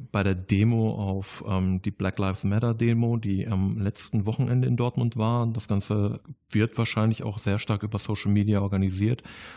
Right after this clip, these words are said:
und geschieht im Prinzip im, ähm, Angesicht, äh, im Angesicht des Todes von George Floyd, der,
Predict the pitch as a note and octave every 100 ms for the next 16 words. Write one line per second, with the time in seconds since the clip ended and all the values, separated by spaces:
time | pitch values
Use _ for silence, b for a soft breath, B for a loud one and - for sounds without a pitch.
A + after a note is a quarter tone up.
0 | B G#2+ F#2+ G2 - G2 G2+ G2 G2 F#2
1 | G2+ - G#2 F#2 F#2 G2 A2 F#2+ F2+ F#2
2 | F#2+ - - F#2+ F#2+ G2+ F2+ - - -
3 | - A#2+ G#2+ G2 G#2 G2 F#2+ - - -
4 | F#2+ G2+ - - F#2 F#2 F#2+ - - G2
5 | G#2+ - D3 F#2 F#2 F#2